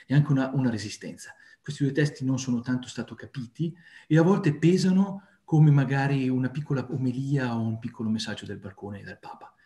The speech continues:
E questo è un tema che, su cui vorrei, ehm, farvi riflettere, perché qui giochiamo molto della nos-, del,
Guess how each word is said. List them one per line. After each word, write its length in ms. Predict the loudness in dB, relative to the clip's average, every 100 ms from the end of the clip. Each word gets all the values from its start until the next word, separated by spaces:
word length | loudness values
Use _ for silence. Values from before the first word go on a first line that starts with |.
| -20 -20 -20 -20
E 60 | -4
questo 220 | 2 4
è 20 |
un 120 | 4
tema 460 | 6 6 6 6 0
che, 100 | -8
su 140 | -14 -6
cui 100 | -4
vorrei, 520 | 0 0 0 -2 -6 -20 -20 -20 -12
ehm, 460 | -8 -6 -4 -6
farvi 640 | -6 -6 -4 -2 -2 -2 -4 -8
riflettere, 680 | -6 -4 0 -2 0 -2 0
perché 600 | -2 -4 -4 -4 -4 -8 -18 _
qui 120 | 2
giochiamo 320 | 2 2 0
molto 460 | 0 2 0 0 -2
della 180 | 0 0
nos-, 280 | -2 -6 -6
del, 460 | -4 -4 -6 -12